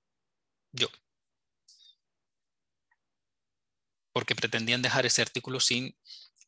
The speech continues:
ningún tipo de amparo o de amarre a lo que implica el expediente clínico electrónico. Entonces yo me metí ahí, metí el cucharón, tuve que convencer a medio mundo para que,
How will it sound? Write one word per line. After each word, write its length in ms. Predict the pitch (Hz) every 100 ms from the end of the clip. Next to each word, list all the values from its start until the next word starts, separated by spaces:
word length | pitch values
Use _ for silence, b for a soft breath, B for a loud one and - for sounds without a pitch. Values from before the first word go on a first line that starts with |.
| _
ningún 340 | - 123 120 117
tipo 260 | 117 123
de 80 | 117
amparo 440 | 107 - 117 120 -
o 100 | 117
de 100 | 113
amarre 500 | 110 120 123 127 - B B B -
a 120 | 123
lo 140 | 120 -
que 360 | 135 113 - _ _ _
implica 480 | - 135 117 120 -
el 80 | 127
expediente 360 | - 110 104 107
clínico 340 | 117 107 110
electrónico. 500 | 107 - 143 127 - _ _ _ _ _ _ _ _ _ _ -
Entonces 220 | - 113
yo 100 | 117
me 100 | 123
metí 280 | 117 - 110
ahí, 200 | 120 - -
metí 240 | 101 117
el 80 | 110
cucharón, 500 | 127 - 117 127 117 _ _
tuve 200 | - 110
que 40 | 117
convencer 400 | 117 110 - 123
a 60 |
medio 200 | 120 117
mundo 320 | 117 135 113 - B B B B - -
para 180 | 117
que, 240 | 117 113